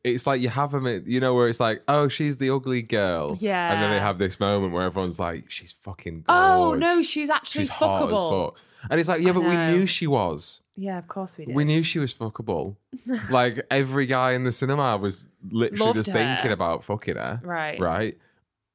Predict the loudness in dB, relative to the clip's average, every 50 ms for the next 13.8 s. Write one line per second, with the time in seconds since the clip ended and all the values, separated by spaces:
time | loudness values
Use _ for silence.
0 | _ _ _ _ _ -10 -10 -8 -8 -6 -4 -2 0 0 0 0 -2 -6 -4 0
1 | 2 2 2 2 0 0 -2 -4 -2 -2 -4 -4 -2 -4 -4 -4 -2 -2 -2 -2
2 | -2 -4 -10 -6 -2 -2 -2 -2 -2 -2 0 2 2 2 2 0 0 -2 -4 -2
3 | -2 0 0 0 0 -2 -4 -6 -6 -4 -4 -6 -6 -6 -8 -8 -8 -8 -8 -4
4 | 0 0 0 0 0 -2 -4 -2 -2 -2 0 0 0 0 0 2 2 2 2 0
5 | 0 0 0 0 0 0 0 0 -2 -4 -6 -8 -10 -8 -8 -8 -8 -6 -6 -8
6 | -6 -4 -4 -4 -4 -4 -6 -10 _ _ _ _ _ _ _ _ _ _ _ _
7 | -18 -16 -14 -14 -16 -16 -20 _ _ -10 -4 0 0 0 0 0 -4 -4 -4 -4
8 | -4 -4 -4 -4 -4 -6 -6 -8 -8 -8 -6 -6 -6 -6 -6 -6 -6 -6 -6 -6
9 | -6 -8 -10 -8 -8 -8 -8 -6 -6 -6 -6 -6 -6 -6 -8 -8 -10 -10 -10 -10
10 | -8 -8 -8 -8 -8 -10 -12 -10 -8 -6 -4 -4 -4 -4 -4 -4 -4 -4 -6 -8
11 | -8 -8 -6 -6 -6 -6 -6 -10 -12 -14 -14 -14 -14 -16 -18 _ _ _ _ _
12 | _ _ _ _ _ _ _ _ _ _ _ -2 2 2 2 4 2 0 0 -2
13 | -2 -2 -2 -2 -4 -4 -6 -4 -2 -2 -2 -2 -2 -4 -6